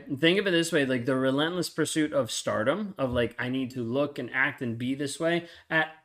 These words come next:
any cost, like, regardless." It encourages people to prioritize their own image, their own interests over everybody else. Really, it's this aspect of, like, "Hey, I'm gonna show pride and I'm gonna get what I want." Like, the entitlement and the pride piece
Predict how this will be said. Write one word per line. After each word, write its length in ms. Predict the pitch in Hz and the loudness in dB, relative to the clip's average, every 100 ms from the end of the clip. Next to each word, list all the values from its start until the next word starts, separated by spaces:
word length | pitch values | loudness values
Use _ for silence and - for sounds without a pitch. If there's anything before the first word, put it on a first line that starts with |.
| _ _ _ - | _ _ _ 2
any 240 | 156 175 | 6 6
cost, 500 | - 151 - - - | 4 -2 -6 -10 -8
like, 100 | 127 | -4
regardless." 640 | 127 127 139 156 127 - - _ _ _ | 0 4 6 6 4 -6 -18 _ _ _
It 120 | 151 | 2
encourages 500 | 156 135 160 180 185 | 4 6 6 6 4
people 260 | 175 175 160 | 4 4 4
to 80 | 131 | 2
prioritize 840 | - 147 147 147 151 143 139 127 | 2 4 4 2 0 0 0 0
their 220 | 131 120 | -2 -2
own 240 | 127 151 175 | 2 2 2
image, 480 | 147 135 165 - - _ _ _ | 0 -2 -2 -8 -18 _ _ _
their 300 | 120 113 120 | -12 -4 -2
own 240 | 123 135 160 | 0 2 4
interests 540 | 139 127 151 143 - - | 2 2 0 0 -4 -4
over 540 | 123 127 131 151 - | -2 0 0 -2 -2
everybody 640 | 117 110 127 113 101 107 | -6 -4 -4 -2 -4 -4
else. 380 | 160 160 - - - _ _ _ | -4 -6 -8 -16 -18 _ _ _
Really, 240 | 127 160 202 | 2 6 6
it's 140 | 151 | 4
this 80 | 151 | 4
aspect 360 | 147 143 156 135 | 2 0 -2 -2
of, 80 | |
like, 180 | 123 123 | 0 2
"Hey, 220 | 143 120 - - | 2 0 -2 -2
I'm 120 | 143 | 2
gonna 140 | 151 147 | 4 4
show 180 | 143 | 2
pride 340 | 123 143 185 190 | 2 2 4 2
and 100 | 143 | 2
I'm 80 | 135 | 0
gonna 120 | 131 | 0
get 180 | 139 139 | -2 -2
what 100 | 123 | 0
I 60 | |
want." 220 | 117 90 - | 0 -2 -2
Like, 320 | 135 135 147 | 0 0 -2
the 140 | 127 | -2
entitlement 560 | 117 113 151 175 180 165 | -2 4 4 4 2 0
and 100 | 139 | -2
the 60 | |
pride 320 | 120 147 151 147 | -2 0 0 0
piece 220 | 170 | -2